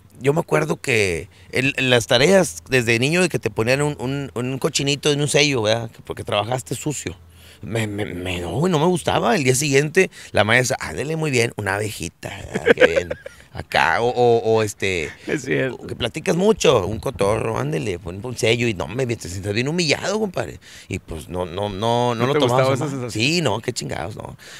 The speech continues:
Speaker 1: Y al día siguiente calladito y bien serio, ya. Y entonces te digo, como que uno sí le echaba ganas a eso. Y, y digo, también me acuerdo que había compañeros que andaban bien mal, ¿verdad? Pero eran los menos, o sea, era uno o dos ahí que batallaban.
Speaker 2: ¿Y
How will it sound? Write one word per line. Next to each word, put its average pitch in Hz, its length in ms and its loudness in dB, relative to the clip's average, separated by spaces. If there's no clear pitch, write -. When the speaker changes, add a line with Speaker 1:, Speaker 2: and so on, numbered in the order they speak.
Speaker 1:
Y 120 100 6
al 117 100 8
día 113 100 2
siguiente 123 420 2
calladito 92 520 2
y 123 40 0
bien 107 160 0
serio, 65 420 -6
ya. - 260 -10
Y 101 60 2
entonces 127 180 2
te 170 120 -2
digo, 175 200 4
como 110 240 -6
que - 100 -8
uno 131 140 0
sí 127 100 -2
le 143 80 -2
echaba 135 220 2
ganas 135 300 -4
a 147 40 -2
eso. 151 240 -6
Y, 131 600 4
y 165 60 -2
digo, 233 180 8
también 170 180 10
me 233 60 4
acuerdo 262 240 4
que 233 80 4
había 220 100 6
compañeros 190 460 0
que 170 60 -4
andaban 156 240 0
bien 123 160 -2
mal, 190 260 4
¿verdad? 117 300 -2
Pero 76 280 -4
eran 131 260 0
los 95 200 -2
menos, 90 420 -6
o 71 60 -14
sea, 76 120 -6
era 98 140 -6
uno 120 400 -2
o 113 60 -2
dos 82 360 -2
ahí 101 120 -6
que 120 100 -6
batallaban. 78 580 -6
Speaker 2:
¿Y 151 220 4